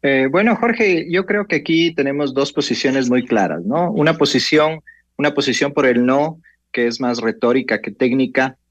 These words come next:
es una posición por el no de oponerse por oponerse, por, eh, eh, simplemente, eh,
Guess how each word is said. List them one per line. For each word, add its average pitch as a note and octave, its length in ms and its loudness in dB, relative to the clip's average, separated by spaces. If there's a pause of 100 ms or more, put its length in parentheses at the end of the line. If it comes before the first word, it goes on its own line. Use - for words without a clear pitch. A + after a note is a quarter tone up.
(240)
es G2+ 120 -2
una A2 180 0
posición G#2+ 500 0
por A2 100 2
el G2 160 4
no A2 260 4
de G#2 360 0
oponerse A#2 680 0
por G#2+ 220 0
oponerse, A#2+ 640 0 (440)
por, A2 260 2
eh, G#2 220 2
eh, G2 560 0
simplemente, G#2+ 880 0
eh, F#2+ 520 0